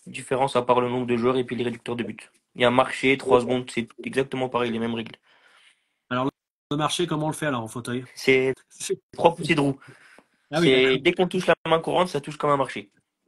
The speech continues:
Speaker 1: comme un,
Speaker 2: D'accord.
Speaker 1: comme un, comme une marche.
Speaker 2: Ah, c'est, c'est intéressant. Alors, on parle souvent les, les contacts au handball. Euh, là, c'est pareil. Il y a les contacts de,
Speaker 1: Ouais, ouais.
Speaker 2: de, voilà, de,
Speaker 1: <laughs>
Speaker 2: de fo-,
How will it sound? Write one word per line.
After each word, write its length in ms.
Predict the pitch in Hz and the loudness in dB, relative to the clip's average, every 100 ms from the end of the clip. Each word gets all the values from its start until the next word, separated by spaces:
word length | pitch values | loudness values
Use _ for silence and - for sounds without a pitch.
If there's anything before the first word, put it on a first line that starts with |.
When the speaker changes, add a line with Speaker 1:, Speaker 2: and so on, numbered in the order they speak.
| _ | _
Speaker 1:
comme 160 | - 135 | -4 -2
un, 300 | 123 117 110 | 0 0 -2
Speaker 2:
D'accord. 160 | 107 117 | -4 -8
Speaker 1:
comme 140 | 113 | -8
un, 180 | 117 110 | -6 -6
comme 160 | 110 | -6
une 60 | 117 | -6
marche. 260 | 101 - - _ _ _ _ | -8 -10 -20 _ _ _ _
Speaker 2:
Ah, 80 | 123 123 | -10 -8
c'est, 720 | - _ _ _ _ - 139 | -8 _ _ _ _ -14 -14
c'est 120 | - | -10
intéressant. 440 | 120 117 117 113 170 | -10 -8 -6 -4 -2
Alors, 220 | 117 - _ _ _ | -4 -8 _ _ _
on 100 | 127 | -4
parle 160 | 143 127 | -4 -2
souvent 240 | 147 147 | -2 0
les, 160 | 135 139 | -2 -4
les 140 | 127 | -6
contacts 440 | 139 127 139 131 | -8 -6 -6 -4
au 60 | 131 | -8
handball. 380 | 117 117 147 143 | -6 -2 0 0
Euh, 280 | 120 117 117 | -4 -6 -4
là, 140 | 123 | -4
c'est 160 | 120 123 | -4 -6
pareil. 320 | 127 135 143 | -4 -4 -4
Il 40 | |
y 20 | 117 | -4
a 40 | |
les 280 | 113 113 113 | -8 -8 -8
contacts 380 | 123 120 127 113 | -8 -6 -8 -4
de, 80 | |
Speaker 1:
Ouais, 220 | 120 127 120 | -2 -2 -2
ouais. 220 | 113 - _ | -6 -10 _
Speaker 2:
de, 260 | 120 123 123 - _ _ | -6 -4 -6 -10 _ _
voilà, 240 | 127 127 | -6 -4
de, 220 | 117 113 113 _ _ - | -4 -6 -10 _ _ -16
Speaker 1:
<laughs> 320 | - - - | -10 -8 -6
Speaker 2:
de 60 | 127 | -6
fo-, 140 | 151 | -8